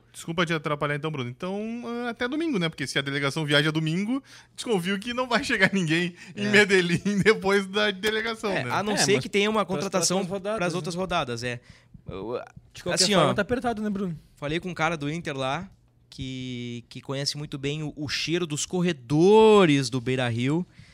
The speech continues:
Speaker 2: e disse que os caras estão se movimentando pra contratar. Tem, tem movimento pra contratar.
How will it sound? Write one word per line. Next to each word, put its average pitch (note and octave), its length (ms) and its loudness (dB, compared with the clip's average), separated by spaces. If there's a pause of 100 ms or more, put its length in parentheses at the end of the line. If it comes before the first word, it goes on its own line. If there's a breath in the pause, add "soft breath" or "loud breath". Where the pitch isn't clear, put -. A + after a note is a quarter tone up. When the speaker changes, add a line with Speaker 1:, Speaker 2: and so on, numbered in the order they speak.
(140 soft breath)
Speaker 2:
e C#3 120 -8
disse D3 340 -6
que - 80 -8
os D#3+ 100 -4
caras D#3 220 0
estão E3 100 -4
se D#3+ 120 -8
movimentando D#3 420 -2
pra D#3+ 140 -6
contratar. D#3 580 -4 (420 loud breath)
Tem, B2 200 -6
tem D3+ 200 -6
movimento E3+ 380 0
pra E3+ 140 -4
contratar. E3 580 -2